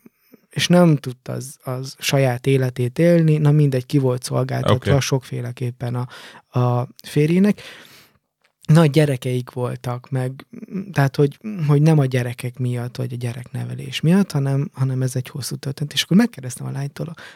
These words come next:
Speaker 1: hogy, hogy, ja, kérdezte tőlem, hogy miért, mit javasolnék az apukának, és mondom azt, hogy váljon el.
Speaker 2: De ez két szó.
Speaker 1: <laughs> Hát jó, még, még, még
Speaker 2: Vagy
Speaker 1: ennél
Speaker 2: akkor
Speaker 1: is, még
Speaker 2: szerintem
Speaker 1: ennél
Speaker 2: jobb,
Speaker 1: <laughs>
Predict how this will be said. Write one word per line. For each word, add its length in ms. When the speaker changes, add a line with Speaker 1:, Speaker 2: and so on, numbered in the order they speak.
Speaker 1:
hogy, 280
hogy, 520
ja, 100
kérdezte 360
tőlem, 200
hogy 140
miért, 380
mit 280
javasolnék 680
az 120
apukának, 400
és 180
mondom 220
azt, 100
hogy 140
váljon 420
el. 300
Speaker 2:
De 120
ez 160
két 360
szó. 280
Speaker 1:
<laughs> 40
Hát 300
jó, 360
még, 360
még, 320
még 140
Speaker 2:
Vagy 100
Speaker 1:
ennél 260
Speaker 2:
akkor 80
Speaker 1:
is, 60
még 140
Speaker 2:
szerintem 300
Speaker 1:
ennél 220
Speaker 2:
jobb, 100
Speaker 1:
<laughs> 160